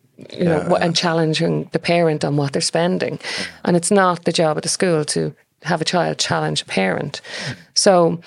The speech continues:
Speaker 1: uh, we do a lot, Mavs, we do a lot of work. We don't, like, people would always think of mabs as just working one-to-one with people who are in difficulty, but actually we do a lot of education. So we, we do a lot of education here in Ballymun.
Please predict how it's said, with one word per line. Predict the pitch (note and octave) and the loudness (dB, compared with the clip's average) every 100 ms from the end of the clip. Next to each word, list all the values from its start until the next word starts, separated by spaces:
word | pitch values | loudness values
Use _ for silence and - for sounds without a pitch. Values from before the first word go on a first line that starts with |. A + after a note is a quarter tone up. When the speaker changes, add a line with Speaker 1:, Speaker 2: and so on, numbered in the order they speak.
| - - _ _ - - | -20 -20 _ _ -8 2
Speaker 1:
uh, | F#3+ F3 | 4 4
we | F#3+ G3+ | 6 6
do | G3 F3+ | 6 6
a | E3+ | 6
lot, | D#3+ - | 4 4
Mavs, | E3 D#3 F3+ | 2 2 2
we | E3+ | 4
do | E3+ | 4
a | E3 | 4
lot | D#3+ | 4
of | D#3 | 2
work. | D#3 D3 - | 0 0 0
We | F#3 | 2
don't, | G3 E3+ - | 2 0 -2
like, | F3+ D3+ - _ _ - - | 0 0 -6 _ _ -8 -2
people | - G3+ F3 | 2 4 4
would | E3+ - | 2 4
always | F#3 E3+ D#3+ | 4 4 4
think | E3+ D#3 | 0 0
of | |
mabs | D#3+ D3+ D3+ D#3+ | 0 -2 -2 -2
as | D3 | 0
just | E3+ D#3 - - | 0 0 -2 -2
working | E3+ D#3 F3 | 0 2 2
one-to-one | E3+ E3 E3+ E3 F#3 | 2 2 2 2 2
with | G3+ | 0
people | A3 G#3 G#3 | 0 0 0
who | F3 F3+ | 0 2
are | F3+ | 4
in | E3 E3 | 4 2
difficulty, | E3 E3 F3+ F3 E3+ D#3 - - - | 0 -2 -4 -2 -4 -6 -8 -8 -2
but | G3+ | 2
actually | G3 G3 - F3 | 4 2 0 0
we | E3 | 2
do | E3 | 2
a | D#3 | 0
lot | D3+ | -2
of | D3+ | -2
education. | D3 - F3 F#3 A#3 G#3 - - - - | -4 -2 -2 0 -2 -2 -6 -8 -8 -8
So | - - D#3+ D3+ D#3+ | -2 2 4 4 2
we, | - D#3+ D3+ D3 D3+ D#3 - | 2 2 2 2 0 -2 0
we | F3 | 4
do | D3+ D#3 | 4 4
a | |
lot | D3+ | 2
of | C#3+ | 2
education | C#3 - C#3+ - D#3 | -2 -2 -2 -2 -2
here | C#3+ | -2
in | |
Ballymun. | D3+ C#3+ C#3 A3 | 0 0 2 0